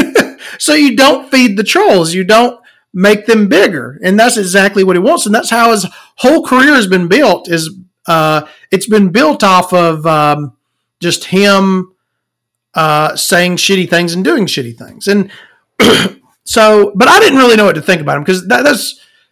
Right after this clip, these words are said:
that's really kind of what my impression of him was, is that he's just a guy who says outrageous things to get attention because he's making money off of it, obviously.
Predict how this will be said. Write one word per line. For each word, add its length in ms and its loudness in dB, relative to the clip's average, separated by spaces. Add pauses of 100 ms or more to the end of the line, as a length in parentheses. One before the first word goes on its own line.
(100)
that's 220 0
really 420 2
kind 300 0
of 140 -2
what 580 -2 (140)
my 180 0
impression 440 0
of 80 -4
him 200 0
was, 340 2
is 160 -6
that 180 -4
he's 160 -6
just 220 -4
a 60 -2
guy 380 2
who 60 -2
says 300 -2
outrageous 500 -2
things 600 -6 (640)
to 80 -6
get 160 -2
attention 720 -6 (360)
because 460 -4
he's 180 -8
making 360 -6
money 260 0
off 240 -14
of 160 -18
it, 80 -14
obviously. 480 -2